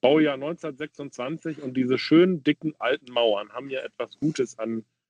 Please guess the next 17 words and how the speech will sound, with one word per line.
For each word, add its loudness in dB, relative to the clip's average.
warmen, 2
heißen 0
Tagen. -4
Äh, -4
sie -10
spenden -8
A, 2
Schatten -6
und -8
B, -2
auch -8
eine -6
kühle 0
Raumtemperatur -2
in -4
den 0
Innenräumen. 2